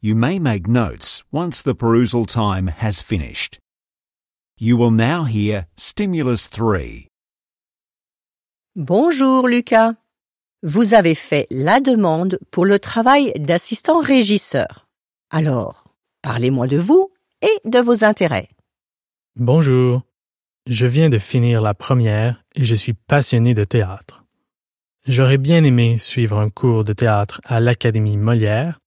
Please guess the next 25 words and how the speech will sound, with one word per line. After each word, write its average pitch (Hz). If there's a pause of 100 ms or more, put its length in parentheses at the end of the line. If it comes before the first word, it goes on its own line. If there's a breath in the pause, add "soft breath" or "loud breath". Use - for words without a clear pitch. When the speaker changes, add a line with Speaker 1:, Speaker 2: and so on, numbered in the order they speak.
(300)
Speaker 3:
avant 113
de 107
commencer 110
la 104
terminale, 113 (680)
mais 123
mes 113
parents 127
veulent 117
que 120
je 107
trouve 123
un 107
travail. 107 (1120)
Et 143
c'est 123
pourquoi 117 (240)
j'ai 117
postulé 120
chez 131
vous. 107 (1300)
En 123
dehors 117
de 104
l'école, 127